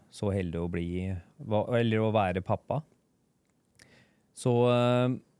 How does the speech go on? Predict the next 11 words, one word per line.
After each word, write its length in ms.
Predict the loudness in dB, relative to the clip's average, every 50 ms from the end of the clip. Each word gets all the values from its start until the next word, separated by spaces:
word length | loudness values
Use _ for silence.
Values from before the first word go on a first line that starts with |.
| _ _ _ _ _ _ _ _ _ _ _ _ _ _ _ -6
det 600 | -6 -2 0 2 2 2 2 0 0 0 0 0
gjorde 360 | 0 0 0 0 0 0 0 0
det 140 | 0 0 0
veldig 200 | -2 -2 -2 -2
vanskelig. 460 | -2 -2 -4 -6 -8 -8 -8 -8 -8 -8 -10 _ _ _ _ _ _ _ _ _ _ -4
Jeg 140 | -4 -4 -2
evna 560 | -2 -2 -2 -2 -4 -6 -4 -4 -2 -2 -4
ikke, 400 | -4 -6 _ -6 -4 -2 -2 -4 -4 -8 _ _ -6
i 100 | -2 0
mine 340 | 0 0 0 0 -2 -2 -2
øyne, 560 | -2 -2 -2 -2 -4 -2 -2 0 -2 -2